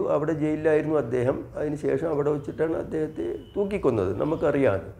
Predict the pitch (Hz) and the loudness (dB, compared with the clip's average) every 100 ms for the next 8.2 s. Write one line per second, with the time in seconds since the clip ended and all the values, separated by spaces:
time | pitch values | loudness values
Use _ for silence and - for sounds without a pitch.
0 | - - - - - 139 160 254 285 247 | -20 -20 -20 -20 -4 0 4 6 8 8
1 | 202 175 143 120 104 104 110 113 - 147 | 8 6 4 2 0 -4 -4 -8 -12 -10
2 | 202 - - - - - 156 202 240 262 | -10 -12 -14 -16 -16 -8 -4 -2 4 6
3 | 226 220 - 120 107 - 95 - 117 151 | 6 6 8 6 6 -4 -10 -6 0 2
4 | 175 170 190 - 196 156 143 143 - 185 | 2 2 -2 -2 -6 0 -2 0 -2 0
5 | 185 180 185 185 170 160 156 165 165 139 | 0 4 4 4 2 2 2 -2 -2 -4
6 | 143 151 160 160 - - - - 107 139 | -2 2 2 2 -6 -20 -20 -6 2 4
7 | 160 147 202 - 127 139 151 131 117 104 | 4 6 4 6 8 8 8 6 6 4
8 | 113 | 2